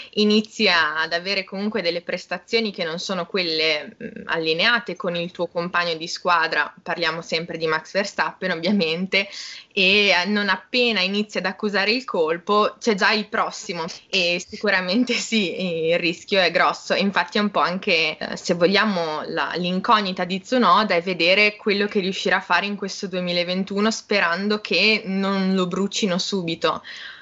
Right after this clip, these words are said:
perché insomma si parla già di un duemilaventidue, di un suo possibile sedile in Red Bull, e quindi questo potrebbe essere un anno importante.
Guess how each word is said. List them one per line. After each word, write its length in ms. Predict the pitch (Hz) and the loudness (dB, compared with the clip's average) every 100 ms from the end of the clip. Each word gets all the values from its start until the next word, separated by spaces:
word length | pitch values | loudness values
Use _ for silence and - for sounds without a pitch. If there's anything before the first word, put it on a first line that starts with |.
| _ | _
perché 380 | 175 180 - 170 165 | 2 2 2 0 0
insomma 360 | 180 202 180 | -2 -2 -2
si 200 | 175 - | -2 -6
parla 420 | 190 190 190 196 185 | 2 4 4 2 0
già 220 | 180 185 | 2 0
di 120 | 185 | 0
un 120 | 185 | -6
duemilaventidue, 1200 | 180 180 185 185 175 175 185 196 170 170 175 175 | -4 -4 0 0 0 -2 -4 -6 -6 -6 -2 0
di 80 | 180 | 2
un 120 | 180 | 2
suo 240 | 185 214 190 | 2 0 0
possibile 540 | 196 - 185 180 196 | -2 -2 -2 0 0
sedile 400 | - 175 165 175 | 0 -4 0 2
in 100 | 185 | 4
Red 320 | 175 151 170 | 2 2 -2
Bull, 200 | 175 190 | -2 0
e 80 | 170 | 0
quindi 300 | - 170 180 | 0 -2 -2
questo 760 | - 156 - - 185 156 139 147 | -2 -4 -2 2 4 4 4 2
potrebbe 520 | 240 220 247 190 185 | 2 4 2 4 2
essere 580 | 185 226 - 208 190 185 | 2 0 0 2 2 0
un 140 | 185 | 0
anno 180 | 180 208 | 0 0
importante. 960 | 196 202 185 190 165 - 165 185 151 | 0 0 -2 0 -2 -2 -6 -6 -8